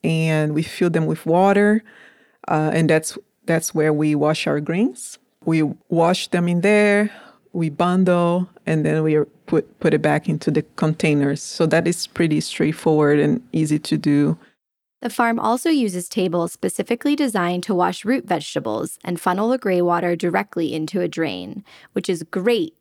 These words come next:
Speaker 2: from a food safety perspective because it limits pooling water.
Speaker 1: So we have these, um, tables that were built with chicken wire and wood, and then some sort of roofing material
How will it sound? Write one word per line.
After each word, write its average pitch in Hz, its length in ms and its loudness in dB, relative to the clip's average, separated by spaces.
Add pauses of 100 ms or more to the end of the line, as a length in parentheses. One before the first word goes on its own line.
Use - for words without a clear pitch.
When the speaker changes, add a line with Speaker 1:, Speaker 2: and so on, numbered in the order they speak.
Speaker 2:
from 196 200 -4
a 175 40 -4
food 175 280 -4
safety - 340 -6
perspective - 680 -8
because 190 280 -4
it - 80 -2
limits 185 320 -6
pooling 185 440 -2
water. 196 500 -4 (260)
Speaker 1:
So 180 140 2
we 185 140 4
have 196 340 0
these, - 640 -2 (100)
um, 156 560 -2 (560)
tables 180 760 2
that 160 160 2
were 165 160 0
built 170 320 0 (100)
with - 580 -4
chicken 214 680 2
wire 220 600 4 (120)
and 156 560 -2
wood, 226 380 2 (840)
and 165 180 2
then 170 260 2
some - 260 2
sort 190 320 4
of 165 180 -2
roofing 175 320 0
material 156 760 0